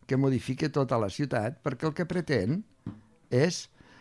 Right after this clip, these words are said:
alliberar la màxima superfície de carrers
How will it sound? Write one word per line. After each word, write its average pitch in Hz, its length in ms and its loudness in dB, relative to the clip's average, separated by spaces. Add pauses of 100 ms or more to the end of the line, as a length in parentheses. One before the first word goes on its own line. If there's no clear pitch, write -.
(220)
alliberar 131 500 6
la 135 140 2
màxima 160 400 2
superfície 123 880 0 (540)
de 101 200 -2
carrers 113 460 0